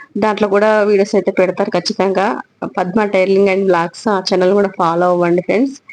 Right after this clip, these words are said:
దాంట్లో కూడా నేను టైలరింగ్ సంబంధించిన వీడియోస్ అయితే పెడుతూ ఉంటాను. దీంట్లో కటింగ్ వీడియోస్ కంటే దాంట్లోనే పెడతాను ఎక్కువగా. ఫ్రాక్స్ కానీ, బ్లౌజెస్ కానీ అవన్నీ కూడా ఆ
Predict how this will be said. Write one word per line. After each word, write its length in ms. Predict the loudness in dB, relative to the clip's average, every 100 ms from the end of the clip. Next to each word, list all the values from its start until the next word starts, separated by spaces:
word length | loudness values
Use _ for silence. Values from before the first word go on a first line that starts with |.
| -20 -20 _
దాంట్లో 320 | -4 -4 -2 0
కూడా 140 | 2
నేను 180 | 0 0
టైలరింగ్ 360 | 0 0 0
సంబంధించిన 400 | 0 0 0 0 0
వీడియోస్ 240 | 0 0
అయితే 140 | -4 0
పెడుతూ 320 | 0 2 2
ఉంటాను. 400 | 2 0 0 0 2 2
దీంట్లో 320 | 0 0 0
కటింగ్ 340 | -2 0 0
వీడియోస్ 260 | 2 0 0
కంటే 320 | -2 -2 0 0 0 0
దాంట్లోనే 480 | 0 -2 0 0
పెడతాను 400 | 0 -2 -2 -2
ఎక్కువగా. 320 | -2 0 0 0
ఫ్రాక్స్ 420 | -2 -4 -4 -4
కానీ, 300 | -2 0 0 0
బ్లౌజెస్ 440 | 2 0 0 -2 -2
కానీ 280 | 0 0
అవన్నీ 380 | 0 0 0 0
కూడా 240 | 0 0 0 -4 -12 -14 -14 -8
ఆ 100 | -4